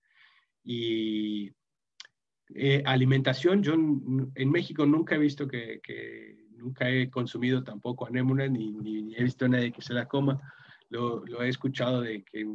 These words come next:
que lo hacen en España, en, este, y en, en Sevilla, por ejemplo, que los ponen en los, en los bares como botanas, este, capeadas con huevo y demás.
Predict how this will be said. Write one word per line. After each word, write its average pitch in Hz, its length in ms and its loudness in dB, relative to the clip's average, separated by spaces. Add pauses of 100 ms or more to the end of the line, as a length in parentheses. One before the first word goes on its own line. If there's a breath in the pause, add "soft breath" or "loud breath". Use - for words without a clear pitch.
(600)
que - 140 -14
lo 113 100 -6
hacen 120 280 -4
en 113 120 -10
España, 147 580 0 (420)
en, 107 320 -8
este, 101 880 -14 (100)
y 107 80 -12
en, 104 300 -14 (340)
en 123 100 -14
Sevilla, 127 540 0
por 120 120 -6
ejemplo, 131 580 -2 (120)
que 107 260 -10
los 104 180 -12
ponen 117 300 -10
en 110 140 -6
los, 104 220 -8 (160)
en 127 120 0
los 113 180 -4
bares 139 480 0 (380 soft breath)
como 107 460 -6
botanas, 135 760 -4 (400)
este, - 580 -20
capeadas 123 560 0
con 113 180 -8
huevo 143 460 0
y 123 40 -4
demás. 113 400 -12